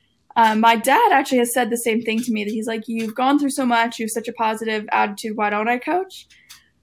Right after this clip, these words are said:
Um, if I'm being completely honest, I think I wanted a break. I wanted, after college, kind of a breathing room to separate myself from lacrosse,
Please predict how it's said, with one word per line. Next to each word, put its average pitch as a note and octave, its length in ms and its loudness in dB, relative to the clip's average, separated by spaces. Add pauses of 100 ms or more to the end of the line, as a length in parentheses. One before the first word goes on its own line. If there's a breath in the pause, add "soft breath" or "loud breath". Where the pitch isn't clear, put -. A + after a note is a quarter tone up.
Um, A#3 540 2 (260)
if B3 120 4
I'm C4 160 4
being D4 260 0
completely D#4 400 -4
honest, B3 360 0
I D4 80 -4
think D4 200 -2
I D#4 80 -2
wanted D4 280 0
a B3+ 40 0
break. A3+ 420 -2
I A#3 80 0
wanted, A#3 600 0 (420)
after A#3 360 2
college, A3+ 840 -2 (280)
kind B3+ 160 0
of A#3 80 -2
a A3+ 40 -4
breathing A#3 420 -2
room C4 220 0
to C4 60 0
separate A#3+ 460 -2
myself C4 640 0 (100)
from G#3+ 600 -2
lacrosse, A3+ 760 -2